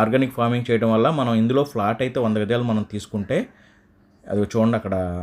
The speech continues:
నెట్ వేసి చేస్తున్నారు. మనకు ఫోర్ థౌజండ్ రెంట్ ఇస్తారు. అలాగే బైబ్యాక్ ఆఫర్ కూడా ఉంది, మనీ బైబ్యాక్ ఆఫర్. అదేంటంటే సెవెన్ ఇయర్స్‌లో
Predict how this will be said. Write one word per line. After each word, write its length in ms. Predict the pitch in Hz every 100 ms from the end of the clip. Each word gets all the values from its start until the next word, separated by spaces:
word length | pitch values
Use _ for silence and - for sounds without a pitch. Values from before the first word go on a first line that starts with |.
| 85 - _ _ -
నెట్ 240 | 110 -
వేసి 220 | 113 -
చేస్తున్నారు. 380 | 104 - 107 117
మనకు 300 | 165 131 127
ఫోర్ 260 | 123 143 139
థౌజండ్ 280 | 135 131 127
రెంట్ 220 | 117 117
ఇస్తారు. 300 | 123 - 123
అలాగే 380 | 165 107 120 139
బైబ్యాక్ 480 | 113 110 120 135 131
ఆఫర్ 240 | 117 123
కూడా 200 | 117 113
ఉంది, 160 | 107 110
మనీ 200 | 104 110
బైబ్యాక్ 380 | 104 101 107 101
ఆఫర్. 260 | 101 147 196 - - - -
అదేంటంటే 480 | 107 127 139 131 90
సెవెన్ 360 | - 131 147
ఇయర్స్‌లో 500 | 151 156 151 135 117